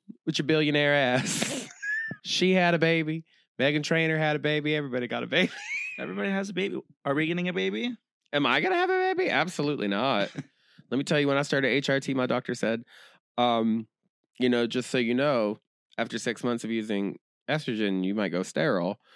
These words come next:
Speaker 1: I was like, "Whoa, that's crazy."
Speaker 2: <laughs>
Speaker 1: Can I get that in writing? <laughs> 'Cause I am not trying to make a baby with no chaotic they, them barista.
Speaker 2: <laughs>
Speaker 1: I'm not trying to have no babies with no septum rings. It's, it's a barren field.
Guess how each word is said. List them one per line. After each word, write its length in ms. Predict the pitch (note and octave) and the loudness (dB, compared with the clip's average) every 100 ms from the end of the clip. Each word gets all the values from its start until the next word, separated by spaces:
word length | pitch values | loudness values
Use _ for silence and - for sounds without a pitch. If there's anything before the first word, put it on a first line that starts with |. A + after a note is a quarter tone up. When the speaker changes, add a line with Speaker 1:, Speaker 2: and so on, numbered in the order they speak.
| - - _ _ | -20 -20 _ _
Speaker 1:
I 120 | C3+ | -4
was 160 | C#3 G#2+ | -4 -2
like, 160 | G2+ - | -4 -2
"Whoa, 320 | D3+ D#3+ C3 | -2 0 2
that's 240 | A2+ B2+ A#2+ | 0 -2 -4
crazy." 560 | - D#3 B2 F#2 - - - - - - G#4 | -4 -2 -2 -4 -6 -8 -6 -6 -4 -2 -4
Speaker 2:
<laughs> 540 | - F#4+ - _ _ - | -4 -8 -10 _ _ -2
Speaker 1:
Can 140 | C#3 | 2
I 100 | C3+ | 2
get 220 | C3 C#3 | 2 -2
that 180 | D3 C3+ | 2 2
in 100 | B2+ | 2
writing? 640 | B2 A#2 G2+ - A#2+ A#2+ G3+ - _ _ _ | 2 2 2 -2 -6 -6 -8 -8 _ _ _
<laughs> 40 | F3+ - - - G#5 - _ - - | 0 4 2 0 -14 -20 _ -20 -6
'Cause 200 | D#3 - | -4 2
I 160 | B2+ | 4
am 100 | C3+ | 4
not 180 | C3+ C3 | 2 0
trying 280 | - D3+ D3 | 2 2 2
to 260 | B2 A#2 A#2+ - | 2 0 -4 -2
make 220 | C#3 C3+ | 2 2
a 60 | |
baby 260 | B2+ C3 B2+ | 2 2 2
with 140 | A#2 | 2
no 260 | A#2+ B2 B2+ | 2 2 0
chaotic 560 | - C3 B2+ B2+ B2+ A#2+ | 0 2 4 4 2 2
they, 140 | B2 | 2
them 220 | B2 B2 | 4 2
barista. 580 | B2 A#2 A#2+ - B2+ C3+ - _ | 2 2 0 -4 -6 -6 -8 _
Speaker 2:
<laughs> 540 | D#3+ - - _ _ | -8 -8 -14 _ _
Speaker 1:
I'm 120 | A#2+ | -2
not 160 | B2 B2+ | 0 0
trying 180 | C3 B2 | 0 0
to 60 | |
have 160 | A#2+ A2+ | 2 2
no 140 | A#2 | 2
babies 380 | A#2 B2 B2 B2+ | 2 2 2 0
with 100 | B2 | 0
no 80 | A#2+ | 0
septum 440 | A#2+ B2 B2 C3 | 0 0 0 0
rings. 420 | B2+ B2 C3 C3+ - | 0 0 0 -2 0
It's, 220 | B2 G#2+ | -2 -2
it's 140 | B2 A#2 | -2 0
a 80 | |
barren 340 | G#2 A2+ A2+ A2 | 2 2 4 0
field. 480 | A2 G#2 F2 F2 | 0 0 0 -4